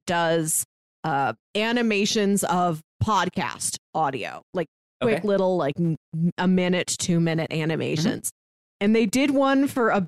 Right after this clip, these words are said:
Speaker 1: bit from the Doughboys podcast. Uh, that is one of the co-hosts, Mike Mitchell, saying that when he was a kid, he saw, uh, Child's Play, the movie with Chucky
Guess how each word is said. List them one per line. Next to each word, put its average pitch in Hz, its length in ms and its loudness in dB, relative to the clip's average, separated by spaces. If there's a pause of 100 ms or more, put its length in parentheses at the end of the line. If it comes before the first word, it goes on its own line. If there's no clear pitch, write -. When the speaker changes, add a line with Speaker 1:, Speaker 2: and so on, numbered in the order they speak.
Speaker 1:
bit 202 320 2
from 202 300 2
the 175 100 2 (140)
Doughboys 220 680 2
podcast. 277 920 -2 (640)
Uh, 185 400 2
that 196 200 0
is 185 420 2
one 214 240 0
of 220 80 2
the 214 80 0
co-hosts, 202 380 0
Mike 185 280 0
Mitchell, 180 380 0
saying 175 280 0
that 165 80 0
when 180 120 0
he 175 80 2
was 175 120 0
a 180 40 -4 (120)
kid, 185 220 0
he 190 180 0
saw, 160 640 0
uh, 160 240 -2
Child's 208 480 0
Play, 143 380 -4 (180)
the 180 100 0
movie 190 260 4
with 202 160 0
Chucky 135 500 -4